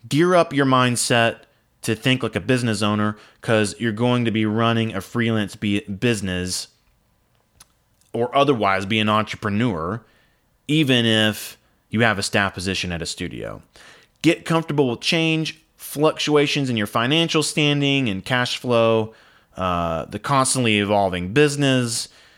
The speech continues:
and working to pivot your career in some form or another, possibly every year. And work to build authentic and true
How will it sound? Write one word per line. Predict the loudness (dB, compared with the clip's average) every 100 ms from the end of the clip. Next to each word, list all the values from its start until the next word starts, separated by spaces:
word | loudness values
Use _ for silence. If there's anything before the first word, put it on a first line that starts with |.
| _ -2
and | 0 0
working | 2 4 4 2
to | -2
pivot | -2 0 2 2
your | 0 -4
career | -2 -2 2 2 0
in | -2 -4
some | -2 -2 -2
form | -2 -2 -2
or |
another, | -2 -2 -2 -2 -6 _ _ _
possibly | -2 -2 0 -4 0 2 2
every | 0 -2
year. | -6 -8 -12 -20 _ _ _ _ _ _ _ _ _
And | 0 2 2 0 -6 -12 -12 -12
work | -4 2 2 2 -4 _
to | -4
build | 0 4 4 4 2 -4 _ _ -8
authentic | -6 -2 0 0 -2 -8
and | -8
true | -4 0 0 0 -2